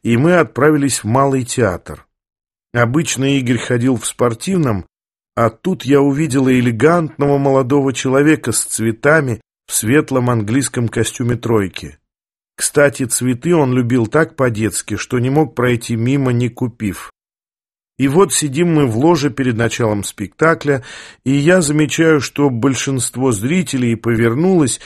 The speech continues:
и смотрит в нашу сторону. Я верчу головой, недоумевая, «Да что же они тут разглядывают?» Взглянула на Игоря и поняла, взоры были прикованы к нему. Всё в его облике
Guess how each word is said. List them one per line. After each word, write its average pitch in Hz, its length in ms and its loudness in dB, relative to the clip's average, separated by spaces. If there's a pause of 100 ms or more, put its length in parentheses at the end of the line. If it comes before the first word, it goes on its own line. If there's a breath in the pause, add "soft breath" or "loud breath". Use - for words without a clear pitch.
(220 loud breath)
и 123 160 -2
смотрит 160 540 0
в 151 60 -2
нашу 147 320 0
сторону. 90 640 -4 (480)
Я 120 200 2
верчу 123 420 -2
головой, 143 500 4
недоумевая, 117 800 2
«Да 95 140 -6
что 156 260 -2
же 170 120 2
они 180 180 2
тут 170 220 -2
разглядывают?» 123 960 0 (500)
Взглянула 127 580 0
на 123 180 2
Игоря 131 380 0
и 131 40 0
поняла, 139 580 0 (320)
взоры 165 360 4
были 156 220 2
прикованы 151 600 0
к - 120 -12
нему. 131 400 0 (560)
Всё 175 360 2
в 139 40 0
его 127 480 2
облике 127 480 -4